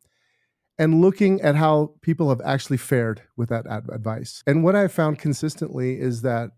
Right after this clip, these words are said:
changes in, in particularly with government policy, has led to, uh, suboptimal choices for people who are trying to optimize to the typical C F P advice. So, and le-, and let me, let me, uh,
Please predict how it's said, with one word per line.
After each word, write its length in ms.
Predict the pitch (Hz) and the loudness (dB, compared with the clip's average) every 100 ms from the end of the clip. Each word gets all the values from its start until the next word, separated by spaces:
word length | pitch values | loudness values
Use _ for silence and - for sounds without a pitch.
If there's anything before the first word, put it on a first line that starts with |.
| _ - | _ -12
changes 680 | - 165 196 175 143 123 120 | 0 2 4 2 2 0 -2
in, 520 | 139 131 123 139 - | -2 0 -2 -4 -8
in 80 | 127 | -8
particularly 440 | 117 - 240 277 | -6 -4 -2 0
with 180 | 170 123 | 0 0
government 360 | 147 139 131 104 | -2 -2 -2 -4
policy, 500 | 120 107 - 127 - _ _ _ _ _ _ _ _ | -4 -4 -8 -14 -14 _ _ _ _ _ _ _ _
has 280 | 165 160 127 | 0 0 2
led 380 | 147 165 139 - - | 4 4 2 -4 -4
to, 540 | 151 139 135 131 135 _ _ - | 2 2 2 0 -4 _ _ -8
uh, 340 | 131 123 120 - _ _ _ _ _ | -4 -4 -4 -8 _ _ _ _ _
suboptimal 720 | - - 156 131 135 - 123 117 | -16 -4 0 2 2 0 -4 -2
choices 640 | - 151 - 123 110 - | 2 2 2 -8 -12 -12
for 160 | - | -10
people 280 | 117 135 135 | -4 -4 -2
who 100 | 127 | 0
are 60 | 127 | 0
trying 240 | 120 139 | 0 -4
to 220 | 123 120 120 - | -2 -4 -4 -2
optimize 640 | 135 - 127 113 113 110 _ _ _ - | -2 0 -4 -2 -2 -6 _ _ _ -4
to 100 | 131 | -2
the 120 | 127 | 0
typical 460 | 151 143 127 131 | 0 -2 0 0
C 280 | 117 - 147 | -2 -4 -2
F 200 | 127 - | -2 -4
P 400 | - 127 120 110 _ _ - | -2 0 0 -4 _ _ -12
advice. 520 | 110 117 107 - - _ _ _ _ _ _ _ _ _ - | -8 -8 -8 -12 -20 _ _ _ _ _ _ _ _ _ -6
So, 360 | 165 143 143 - | 0 2 2 0
and 180 | 151 - | 0 0
le-, 180 | 160 | -4
and 280 | - - 170 | -2 0 4
let 100 | 185 | 6
me, 160 | 190 170 | 4 4
let 120 | 165 | 4
me, 240 | 175 151 - | 4 2 2
uh, 180 | 135 | 0